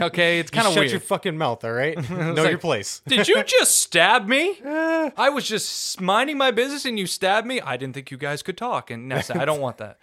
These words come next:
Speaker 2: <laughs>
Speaker 1: But
Speaker 2: Christ.
Speaker 1: I just want it to be, you know, creature, people hunting, fighting, maybe working. The, I don't know,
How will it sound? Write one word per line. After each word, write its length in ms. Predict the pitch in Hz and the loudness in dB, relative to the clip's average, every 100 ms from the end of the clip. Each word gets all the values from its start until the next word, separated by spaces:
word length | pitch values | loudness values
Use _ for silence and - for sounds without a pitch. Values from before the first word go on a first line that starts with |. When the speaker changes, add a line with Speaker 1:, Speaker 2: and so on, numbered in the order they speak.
| - | -6
Speaker 2:
<laughs> 120 | 165 _ _ _ _ | -6 _ _ _ _
Speaker 1:
But 220 | 120 123 104 | -6 -4 -4
Speaker 2:
Christ. 280 | 110 - - | -8 -20 -8
Speaker 1:
I 140 | 131 | -6
just 240 | 139 147 | -6 -8
want 220 | 143 147 143 | -2 -2 -2
it 80 | |
to 80 | 131 | -8
be, 380 | 131 135 123 120 | -8 -6 -8 -10
you 120 | 113 | -10
know, 140 | 117 107 | -10 -12
creature, 800 | - 156 143 147 147 143 135 - | -10 -12 -8 -6 -4 -4 -8 -12
people 380 | 135 131 127 117 | -14 -8 -8 -8
hunting, 440 | 131 127 135 123 | -8 -10 -10 -12
fighting, 460 | - 120 127 127 120 | -10 -8 -8 -8 -10
maybe 300 | 117 113 113 | -10 -10 -10
working. 340 | 110 120 120 | -10 -12 -12
The, 80 | 113 | -12
I 100 | - | -10
don't 120 | 131 | -10
know, 120 | 101 | -10